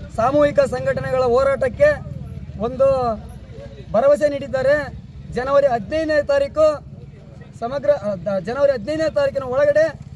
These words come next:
ಸಮಗ್ರವಾಗಿ ತನಿಖೆ ಮಾಡಿ ಅವ್ರ ಮೇಲೆ ನಾವು ಕಾನೂನು ಕ್ರಮ ಕೈಗೊಳ್ತೀವಿ ಅಂತ ಒಂದು ಭರವಸೆ ನೀಡಿದ್ದಾರೆ. ಆ, ಅವರ ಒಂದು ಆ ಭರವಸೆಗೆ ನಾವು ಅವರಲ್ಲಿ ಒಂದು ನಂಬಿಕೆ ಇಟ್ಟು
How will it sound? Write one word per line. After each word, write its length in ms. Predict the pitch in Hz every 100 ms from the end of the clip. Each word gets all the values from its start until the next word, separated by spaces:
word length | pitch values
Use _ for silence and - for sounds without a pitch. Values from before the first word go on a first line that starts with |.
| - -
ಸಮಗ್ರವಾಗಿ 560 | 226 269 277 277 269 269
ತನಿಖೆ 320 | 254 262 285
ಮಾಡಿ 320 | 277 277 285 285 - - - -
ಅವ್ರ 140 | 208 233
ಮೇಲೆ 220 | 269 262
ನಾವು 380 | 254 247 240 226
ಕಾನೂನು 380 | 226 262 311 294
ಕ್ರಮ 180 | 277 269 262 226 - - - -
ಕೈಗೊಳ್ತೀವಿ 520 | 254 302 302 302 285
ಅಂತ 180 | 277 -
ಒಂದು 220 | 262 254
ಭರವಸೆ 400 | 208 247 285 285
ನೀಡಿದ್ದಾರೆ. 480 | 285 269 269 277 311 285 - - - - - - - - - - -
ಆ, 60 | 202 208 202 202 190 185 160 -
ಅವರ 180 | 220 285
ಒಂದು 680 | 285 285 277 285 277 254 - - - - - - - - - - -
ಆ 100 | 208
ಭರವಸೆಗೆ 720 | 208 247 285 285 285 294 302 262
ನಾವು 200 | 262 277
ಅವರಲ್ಲಿ 300 | 269 269 277
ಒಂದು 160 | 262
ನಂಬಿಕೆ 340 | 233 262 - 285
ಇಟ್ಟು 400 | - 294 294